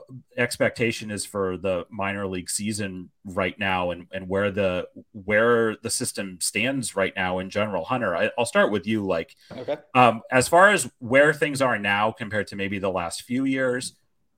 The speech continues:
Speaker 1: where do you overall see the sort of the talent base in the system right now?
Speaker 2: I think the biggest difference is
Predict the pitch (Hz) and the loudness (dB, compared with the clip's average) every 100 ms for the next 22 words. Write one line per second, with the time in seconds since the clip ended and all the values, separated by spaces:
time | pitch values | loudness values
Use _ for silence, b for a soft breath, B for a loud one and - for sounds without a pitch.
0 | 113 131 147 190 147 131 113 104 101 - | -2 4 4 4 2 2 2 0 0 -4
1 | 107 95 - 95 87 - _ _ - - | -4 -4 -4 -4 -4 -8 _ _ -8 -4
2 | 117 113 110 - 78 - 82 - 98 - | 0 0 -2 -6 -12 -12 -14 -14 -14 -16
3 | - 67 - - - _ _ _ _ 185 | -20 -20 -20 -20 -20 _ _ _ _ -2
4 | 147 - 196 208 - _ _ - 131 107 | 0 2 0 0 -8 _ _ -10 -4 4
5 | 151 151 - 151 131 131 120 - - 127 | 4 4 0 -2 -2 -4 -6 -8 -8 -6
6 | 120 107 107 - | -4 -6 -10 -12